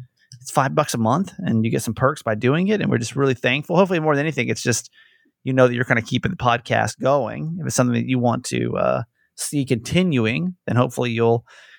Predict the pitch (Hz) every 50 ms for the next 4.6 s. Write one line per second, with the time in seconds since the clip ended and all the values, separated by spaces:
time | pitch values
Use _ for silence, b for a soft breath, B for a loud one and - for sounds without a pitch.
0 | B B - - - 127 117 110 123 123 117 - - - 127 - 123 110 117 123
1 | 131 160 - - 139 131 127 127 117 135 123 123 - 139 160 170 170 185 185 180
2 | 202 185 - - 214 196 165 165 175 202 202 - 202 196 202 202 - - 214 214
3 | - - - - 127 139 135 120 - - - 131 123 113 - - - 160 - -
4 | 160 156 156 - 165 160 160 160 165 165 156 -